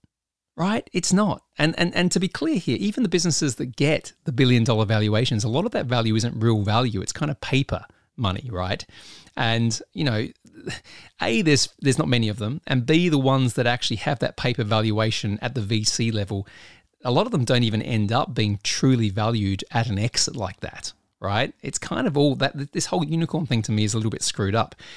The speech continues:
It sounds great. It gets people very excited, but it also sounds a little bit delusional,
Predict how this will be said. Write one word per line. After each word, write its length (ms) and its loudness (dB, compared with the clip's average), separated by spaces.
It 100 -2
sounds 320 2
great. 320 2
It 60 -2
gets 200 0
people 280 0
very 200 4
excited, 680 0
but 100 6
it 60 4
also 460 6
sounds 440 4
a 40 0
little 280 4
bit 160 2
delusional, 640 0